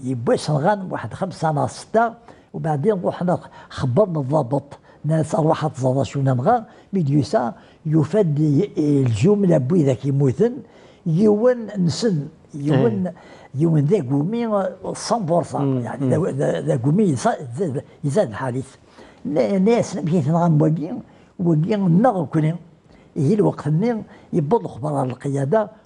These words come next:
Speaker 1: ومرد المجاهدين هاكي كل ملان. أكل ملان وكي خمسمية هاكي، وكي ومي قال العصفور الأزرق، أكل ملان أك-، أكن أولينا الوذار، باستثناء يعني شوية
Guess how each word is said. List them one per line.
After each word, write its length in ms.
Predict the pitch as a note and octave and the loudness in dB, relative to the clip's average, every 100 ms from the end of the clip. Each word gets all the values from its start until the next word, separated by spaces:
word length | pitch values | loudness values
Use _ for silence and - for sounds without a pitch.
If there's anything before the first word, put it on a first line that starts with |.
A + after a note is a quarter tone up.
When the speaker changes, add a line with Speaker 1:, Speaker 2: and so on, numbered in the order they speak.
| _ | _
Speaker 1:
ومرد 600 | D#3 C3+ D#3 G3+ C3 - - - | -2 0 0 0 0 -4 -6 -12
المجاهدين 720 | B2 B2+ D#3 C3 C3+ G#2+ B2 C3+ | -4 2 2 4 2 0 -2 -2
هاكي 200 | C#3 F3 | 0 -2
كل 160 | C3 | -2
ملان. 400 | B2 A2+ G2 G2+ C#3+ - - - - | 0 0 0 -4 -8 -20 -20 -16 -12
أكل 200 | - B2+ | -4 0
ملان 380 | B2+ B2+ D#3+ E3+ | 2 2 0 0
وكي 400 | C3 C3+ F#3+ F3 - - | -2 0 0 -2 -6 -14
خمسمية 600 | - D3+ - D3+ D3 C#3+ | -4 -4 0 2 4 4
هاكي، 360 | B2+ D3+ A3+ A3+ - - - - | 2 0 -2 -4 -12 -20 -20 -8
وكي 420 | C#3 B2 C#3+ D3 | -4 2 4 4
ومي 200 | D#3 C#3+ | 4 2
قال 300 | C3+ D3 C3 | 0 0 0
العصفور 380 | A#2+ - - C#3 | 0 -2 -2 -4
الأزرق، 420 | - C3+ D#3+ F#3+ - - D#3 | -4 -2 0 -2 -6 -8 -8
أكل 200 | - D3 | -2 0
ملان 340 | D3 C#3 C#3+ | 2 2 2
أك-، 220 | D3+ - - - - | 0 -6 -20 -20 -8
أكن 320 | C3 - F3 - | -8 -2 -2 0
أولينا 540 | - D3+ D3+ D3 E3+ C#3 | 0 2 4 2 0 0
الوذار، 560 | B2+ A#2 A#2 G#3+ G3+ - - - _ - | 2 4 4 4 2 -6 -20 -20 _ -12
باستثناء 1200 | D#3 D3+ B2 F3+ - F#3 D3+ D3+ D#3+ F#3+ - - D#3+ | -8 -4 0 0 -2 -4 0 2 2 0 -4 -14 -10
يعني 540 | C#3 C3+ D3+ G3 G3+ - - | -4 -2 2 2 0 -4 -16
شوية 640 | - - F3 D3 G3+ G#3+ | -6 2 4 4 2 0